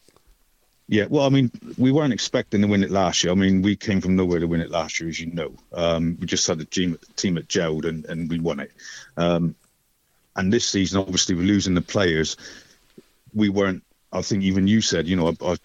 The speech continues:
I joked about it before. You said that St Dominic were your favourites, and a few others have said it at the time because, because we, we lost a few players and stuff like that.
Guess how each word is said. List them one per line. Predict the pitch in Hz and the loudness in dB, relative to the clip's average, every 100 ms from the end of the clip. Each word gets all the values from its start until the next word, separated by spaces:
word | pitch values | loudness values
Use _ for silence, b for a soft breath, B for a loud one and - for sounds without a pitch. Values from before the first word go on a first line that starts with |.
| - - 98 | -12 -8 -6
I | |
joked | - 95 - | -2 -4 -2
about | 82 87 | 0 0
it | 90 | -2
before. | 85 - 95 | -6 0 0
You | 85 90 | 2 2
said | - 85 | 0 -2
that | 82 80 | -2 -6
St | - 90 | -6 -2
Dominic | 90 87 85 | -2 -2 -4
were | 87 | -6
your | 82 | -4
favourites, | 87 82 - | -2 -2 -2
and | 98 | -4
a | |
few | - 117 | 0 2
others | 131 104 | 2 0
have | 87 | 0
said | 85 87 | 0 0
it | |
at | 80 | -2
the | 90 | -4
time | - 107 87 | 0 2 0
because, | - 92 - - 104 | -2 -4 -4 -4 -6
because | - 127 101 - - | -2 0 0 -2 -2
we, | 107 107 92 | 0 2 2
we | 113 110 104 - - | 2 2 0 -8 -10
lost | 107 113 - | -2 -2 -2
a | - | -2
few | 101 98 | -2 -2
players | - 90 95 98 - | 0 2 2 2 0
and | 78 | -4
stuff | 107 - | -4 -2
like | 90 | -4
that. | 85 92 | 0 -2